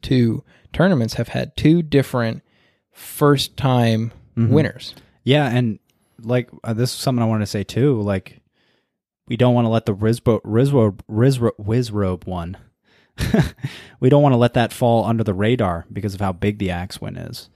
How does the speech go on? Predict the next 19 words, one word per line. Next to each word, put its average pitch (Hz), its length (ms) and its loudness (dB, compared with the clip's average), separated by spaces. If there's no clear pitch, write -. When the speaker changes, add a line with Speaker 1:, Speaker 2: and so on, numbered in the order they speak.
Speaker 1:
Mm-hmm. 117 280 4
Speaker 2:
But 110 280 2
that 139 400 2
is 104 260 -2
just 110 280 0
a 107 80 0
wild 98 680 0
circumstance 110 720 0
to 98 100 -4
where 95 400 -2
it 135 80 4
was 147 160 4
a 139 60 4
big 123 280 2
deal 131 240 4
when 101 200 2
Plup - 460 0
won 90 400 -6
Genesis. - 720 -4